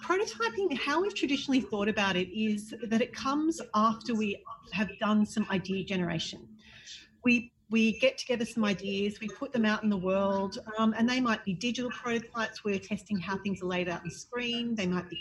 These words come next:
content and we're testing how do people react to certain words. Um, they might be even physical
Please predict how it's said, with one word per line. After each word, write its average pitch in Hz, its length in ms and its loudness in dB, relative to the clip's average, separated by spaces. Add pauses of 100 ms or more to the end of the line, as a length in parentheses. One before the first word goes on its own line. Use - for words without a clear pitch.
content 233 500 -4
and - 40 -12
we're 185 120 2
testing 185 420 -4
how 190 160 -6
do 202 60 -6
people 190 320 -12
react 180 320 -2
to - 80 -14
certain 170 360 -10
words. 220 580 -2 (520)
Um, 220 220 4
they 233 80 2
might 240 240 2
be 226 160 -2
even 214 320 0
physical 294 320 -2